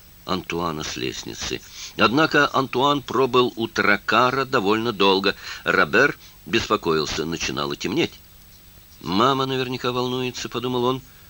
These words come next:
"Вот-вот время ужина подойдёт. Что там делает Антуан, чёрт возьми?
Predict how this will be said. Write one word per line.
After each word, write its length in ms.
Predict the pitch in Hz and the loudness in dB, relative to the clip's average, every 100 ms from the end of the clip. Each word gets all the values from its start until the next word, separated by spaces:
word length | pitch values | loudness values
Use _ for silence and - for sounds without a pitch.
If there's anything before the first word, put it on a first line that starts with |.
| - - | -20 -14
"Вот-вот 420 | 76 92 90 98 90 | -4 -2 0 -2 0
время 260 | 90 87 | -2 -2
ужина 280 | 107 123 123 | -2 -2 -4
подойдёт. 540 | 127 131 127 143 - - - - - - - - - | -4 -4 -4 -6 -8 -20 -20 -20 -20 -20 -20 -20 -10
Что 220 | - 156 | -8 -6
там 160 | 175 175 | -8 -8
делает 400 | 160 156 151 139 | -6 -6 -6 -8
Антуан, 360 | 139 135 80 64 | -8 -6 -6 -4
чёрт 260 | 69 - | -6 -4
возьми? 340 | 73 55 65 | -6 -4 -6